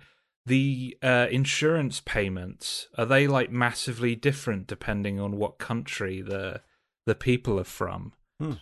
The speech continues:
Speaker 1: 'Cause I have to imagine the people who are, like, you know, Oxbridge English get the high payouts, and the, and the people from, from New Guinea are possibly not getting as much money.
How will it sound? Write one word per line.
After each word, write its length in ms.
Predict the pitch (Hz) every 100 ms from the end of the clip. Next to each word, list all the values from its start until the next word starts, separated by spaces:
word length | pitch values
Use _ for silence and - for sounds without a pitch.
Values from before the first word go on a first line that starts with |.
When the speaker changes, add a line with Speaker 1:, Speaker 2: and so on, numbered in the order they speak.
| -
Speaker 1:
'Cause 160 | - 113
I 80 | 123
have 260 | 123 151
to 120 | - 131
imagine 560 | 120 123 123 - 113
the 80 | 107
people 440 | - 120 104 113 101
who 160 | 107 104
are, 200 | 101 98
like, 480 | 98 98 95 - _ _ _ -
you 160 | 110
know, 320 | 98 98 98 98
Oxbridge 800 | 113 - - - 110 98 95 -
English 760 | 110 107 98 95 - - - _ _ _
get 180 | 113 98
the 120 | 104
high 240 | 113 107 101
payouts, 800 | - 104 101 95 - - -
and 180 | 101 95
the, 280 | 98 98 98 _ - - - -
and 260 | 117 107 104
the 40 |
people 380 | - 117 104 107
from, 720 | - 110 101 98 98 98 -
from 240 | - 107 104
New 140 | 104
Guinea 380 | 98 113 104 95
are 100 | 92
possibly 500 | - 107 - 101 98
not 220 | 101 101
getting 320 | 98 95 98
as 160 | 98 -
much 260 | 95 -
money. 380 | 110 104 92 92